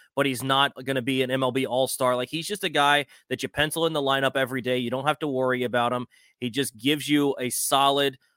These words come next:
player for your organization. And that's what I think it is with Hassel. So, you know, maybe he's a little high on a prospect rank. Maybe it's just because of,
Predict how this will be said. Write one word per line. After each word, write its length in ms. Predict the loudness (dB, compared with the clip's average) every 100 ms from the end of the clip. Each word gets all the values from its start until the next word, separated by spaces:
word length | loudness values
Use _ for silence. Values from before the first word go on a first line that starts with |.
| _
player 400 | 0 2 2 0
for 240 | -2 -2
your 320 | 0 0 -4 -10 _ _
organization. 800 | -2 -2 0 0 0 0 -2 -6
And 140 | -4 2
that's 200 | 2 2
what 100 | -4
I 60 |
think 260 | -2 -4 -2
it 100 | 0
is 200 | 0 -2
with 100 | -4
Hassel. 540 | 0 -2 0 -2 -2 _ _
So, 240 | -4 0 2
you 120 | 0
know, 80 | 0
maybe 300 | 0 0 0
he's 160 | -2
a 40 | -2
little 160 | -4
high 240 | -2 0 0
on 120 | -2
a 40 |
prospect 520 | -2 -2 0 -2 -4 -2
rank. 160 | -2
Maybe 200 | -2 -2
it's 100 | -2
just 140 | -4 -8
because 380 | -4 0 0
of, 180 | -2 -8